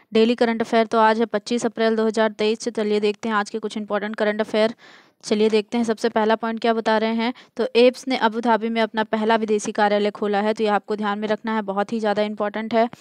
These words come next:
चलिए देखते हैं नेक्स्ट पॉइंट, न्यूयॉर्क सीनेट्स कन्फर्म रोमन विल्सल्स द स्टेट फर्स्ट ब्लैक चीफ जज। तो न्यूयॉर्क की सीनेट ने किसको अपना पहला अश्वेत न्यायाधीश के रूप में नियुक्ति की है, तो रोमन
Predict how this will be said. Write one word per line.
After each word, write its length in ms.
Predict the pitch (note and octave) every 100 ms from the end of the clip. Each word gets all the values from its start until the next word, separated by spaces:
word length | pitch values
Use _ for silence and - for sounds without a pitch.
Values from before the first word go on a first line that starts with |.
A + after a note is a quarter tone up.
| - - -
चलिए 160 | G#3+
देखते 280 | G#3+ G#3+ A3+
हैं 60 | G#3+
नेक्स्ट 220 | A3+ -
पॉइंट, 200 | A3+ A3
न्यूयॉर्क 480 | G#3 G#3 A3+ B3+ -
सीनेट्स 460 | - G#3 G#3+ A3
कन्फर्म 460 | A3+ G#3+ A3 G#3+ G#3+
रोमन 440 | G3+ G3+ A3+ B3 - - -
विल्सल्स 600 | A3+ A#3+ - C4 C4 A#3
द 180 | G#3 A3+
स्टेट 520 | - - A#3 A#3+ B3
फर्स्ट 560 | - - A#3 A#3+ - A#3
ब्लैक 300 | G#3+ A3 A3
चीफ 200 | - A3
जज। 340 | F3+ G#3 G3 - - -
तो 80 | A3
न्यूयॉर्क 400 | G#3+ A3 A3+ A#3+
की 100 | B3+
सीनेट 340 | B3 A3+ A#3 A#3+
ने 60 |
किसको 460 | A#3 A3 A#3+ A#3+ B3+ - -
अपना 240 | - A#3 A3+
पहला 280 | A3+ A3 A#3
अश्वेत 560 | A3+ G#3 - A#3 A#3+
न्यायाधीश 440 | A#3 A3 A3 A#3 -
के 100 | A#3
रूप 160 | A3+
में 80 | A#3
नियुक्ति 320 | A3+ G#3+ A#3+
की 180 | A3 A3+
है, 100 | A#3+
तो 140 | B3 B3
रोमन 400 | G#3 G#3+ C#4+